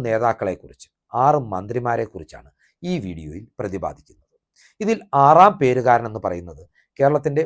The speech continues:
പൊതുവിദ്യാഭ്യാസ മന്ത്രിയായ വി ശിവൻകുട്ടിയാണ്. ശിവൻകുട്ടി പൊതുവിദ്യാഭ്യാസ മന്ത്രിയായി ചുമതലയേറ്റപ്പോൾ തന്നെ അതൊരു ട്രോളായി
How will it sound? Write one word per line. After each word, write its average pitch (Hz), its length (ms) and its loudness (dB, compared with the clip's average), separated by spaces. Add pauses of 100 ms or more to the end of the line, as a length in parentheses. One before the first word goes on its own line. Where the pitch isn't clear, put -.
(100)
പൊതുവിദ്യാഭ്യാസ 131 840 -2
മന്ത്രിയായ 101 480 -10 (240)
വി 131 160 -4
ശിവൻകുട്ടിയാണ്. 90 720 -14 (520)
ശിവൻകുട്ടി 165 560 -2 (400)
പൊതുവിദ്യാഭ്യാസ 180 800 4
മന്ത്രിയായി 170 460 2
ചുമതലയേറ്റപ്പോൾ 156 920 0
തന്നെ 85 280 -4 (200)
അതൊരു 127 320 -2
ട്രോളായി 113 540 0